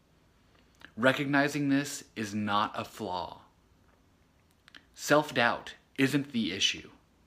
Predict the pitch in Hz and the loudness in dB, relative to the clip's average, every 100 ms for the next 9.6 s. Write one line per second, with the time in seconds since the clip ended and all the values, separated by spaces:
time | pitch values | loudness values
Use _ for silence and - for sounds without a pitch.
0 | _ _ _ _ _ _ - _ _ _ | _ _ _ _ _ _ -20 _ _ _
1 | 117 - 120 127 127 110 90 117 98 - | -8 -4 2 4 4 0 -2 -2 -2 -2
2 | 101 95 - - - - 120 110 113 110 | -2 -2 -4 -12 -8 0 0 0 0 0
3 | 107 95 98 98 90 80 - _ _ _ | -2 -6 -6 -8 -10 -14 -20 _ _ _
4 | - _ _ _ _ _ _ _ _ _ | -20 _ _ _ _ _ _ _ _ _
5 | _ _ - 123 120 120 120 120 127 127 | _ _ -6 2 2 4 4 2 0 -6
6 | - - - 113 107 - 113 120 104 - | -14 -6 0 0 0 -2 0 0 -2 -2
7 | 107 107 117 113 117 _ _ _ _ _ | -2 -2 -4 -6 -12 _ _ _ _ _
8 | _ - _ _ _ _ _ - - - | _ -20 _ _ _ _ _ -20 -20 -10
9 | 107 127 123 139 147 | 2 4 4 0 -4